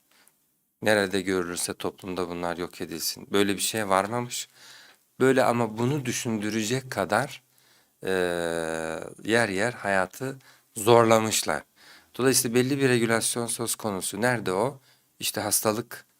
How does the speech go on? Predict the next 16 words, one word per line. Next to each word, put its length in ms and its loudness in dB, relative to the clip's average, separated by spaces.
hasta 320 0
olanı. 440 0
E, 400 -2
çünkü 440 -10
hayvan 400 0
da 100 2
o 100 2
hastalığı 500 -4
dolayısıyla 720 -4
artık 340 -4
kendini 540 -2
z-, 280 -16
şey 180 -6
yapamıyor, 520 -6
değil 120 -6
mi? 140 -8